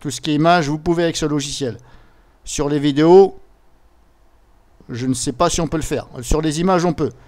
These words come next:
Donc moi, j'ai mis dix secondes à peu près. Voilà. Vous mettez là. Dès que la flèche de votre souris, hein, se transforme avec les flèches droite et gauche, vous maintenez le clic gauche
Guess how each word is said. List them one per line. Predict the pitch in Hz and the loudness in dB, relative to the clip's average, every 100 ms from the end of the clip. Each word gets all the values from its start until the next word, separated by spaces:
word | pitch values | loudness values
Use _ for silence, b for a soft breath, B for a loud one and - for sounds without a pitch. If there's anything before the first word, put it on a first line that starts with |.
| b b | b b
Donc | 120 123 | -10 -4
moi, | 165 170 | 0 0
j'ai | 160 | 0
mis | 180 | -2
dix | 156 175 | -2 -4
secondes | 160 185 | 0 0
à | 165 | 2
peu | 156 | -2
près. | - 123 | -4 -8
Voilà. | 101 120 - - - - | -6 -10 -10 -20 -20 -8
Vous | 123 | -2
mettez | 143 131 147 | 0 0 2
là. | 151 180 165 b b b b b b - | 4 4 2 b b b b b b -12
Dès | 117 160 | -8 -4
que | 160 | -2
la | 160 | -2
flèche | - 170 135 | 0 0 0
de | |
votre | 147 156 | -2 -2
souris, | - 165 165 | 0 2 2
hein, | 135 | -2
se | 123 | -2
transforme | - 139 - 147 131 | -4 -4 -2 -2 -2
avec | 117 120 131 | -4 -6 -6
les | 127 | -4
flèches | 147 139 - | -4 -4 -4
droite | 127 120 127 127 | -6 -4 -6 -6
et | 117 | -2
gauche, | 170 156 | 0 0
vous | 110 127 | -2 -2
maintenez | 143 160 - 170 | 0 0 -2 -2
le | 151 | -2
clic | 143 139 120 | -4 -6 -4
gauche | 160 180 - | -2 -2 -6